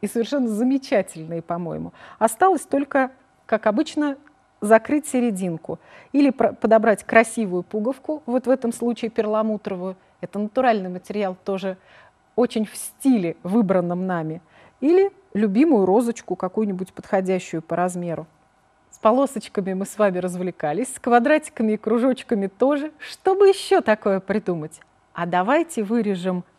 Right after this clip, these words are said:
деталь вот такой интересной формы, похожей на острый глаз рукодельницы.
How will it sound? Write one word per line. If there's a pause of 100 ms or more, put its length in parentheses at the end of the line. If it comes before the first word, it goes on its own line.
деталь (140)
вот
такой
интересной
формы, (180)
похожей (140)
на (240)
острый (460)
глаз (100)
рукодельницы.